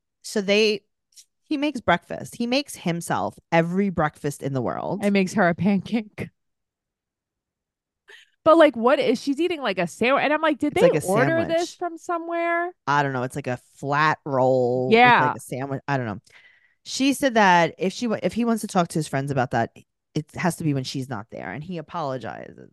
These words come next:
Speaker 2: But also, please don't put mayonnaise on your English muffin
Speaker 1: needs it.
Speaker 2: ever again.
Speaker 1: But he needs it.
Speaker 2: He needs it.
Speaker 1: So then his friend Cameron comes.
Speaker 2: Mm-hmm.
Speaker 1: Why is it so awkward all the time? It's Cameron that's even more awkward than
Speaker 2: <laughs> Well,
Speaker 1: Clayton.
Speaker 2: that's why they're best friends. They're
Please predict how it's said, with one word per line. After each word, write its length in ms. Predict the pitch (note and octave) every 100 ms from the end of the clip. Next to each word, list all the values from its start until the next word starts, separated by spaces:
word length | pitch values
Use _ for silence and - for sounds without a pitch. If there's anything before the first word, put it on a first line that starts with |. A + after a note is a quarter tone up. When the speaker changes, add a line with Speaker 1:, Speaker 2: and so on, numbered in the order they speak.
| -
Speaker 2:
But 140 | F#3 A3
also, 360 | G#3+ A3 F3
please 300 | D3 - G3
don't 160 | F3+ E3+
put 360 | E3+ D3+ C#3+ -
mayonnaise 500 | D3 C#3+ C3+ C#3 C3
on 220 | - C#3+
your 300 | C3+ B2+ A#2+ -
English 360 | D3+ C3+ C#3+ -
muffin 240 | G#2 F3
Speaker 1:
needs 220 | G3+ B3
it. 40 | E3
Speaker 2:
ever 420 | E3 D#3+ D3 C#3+
again. 440 | C#3 A#2+ F#2+ C#3 -
Speaker 1:
But 80 |
he 100 | E3
needs 260 | D#3+ B3 A#3+
it. 220 | A2 - -
Speaker 2:
He 120 | F#3+
needs 260 | F#3+ A3 F#3+
it. 240 | A#2 F2+ - _ _ _ _ _ _ _ _ _ _ _ _
Speaker 1:
So 160 | - E3
then 600 | D#3 D#3+ E3+ F#3 G3 A3 - _ _ _ _ _ _ -
his 120 | D#3
friend 220 | - C#3
Cameron 380 | C3+ A2 E2 A1
comes. 520 | - - _ - - _ _ _ _ _ _ -
Speaker 2:
Mm-hmm. 160 | F#3+ D3+
Speaker 1:
Why 220 | C#3+ E3
is 220 | A3 A#3
it 100 | A#3
so 440 | - - C#3 C#3 C#3
awkward 380 | B2+ A#2 - A#2
all 140 | - A#2
the 80 | A#2+
time? 160 | A#2+
It's 160 | E3+ F#3
Cameron 540 | - - C#4 B4 F#3+
that's 200 | C3 C3
even 200 | D#3 D#3
more 180 | D3 D3
awkward 380 | C#3+ C#3+ D3+ C#3+
than 300 | C3+ B2+ B2 -
Speaker 2:
<laughs> 60 |
Well, 240 | A#3 A#3 G#3+
Speaker 1:
Clayton. 20 |
Speaker 2:
that's 220 | G#3+ A#3+
why 140 | A#3 G#3
they're 160 | F#3+
best 280 | E3+ F3 -
friends. 300 | F3+ E3 D#3
They're 260 | F#3 G#3+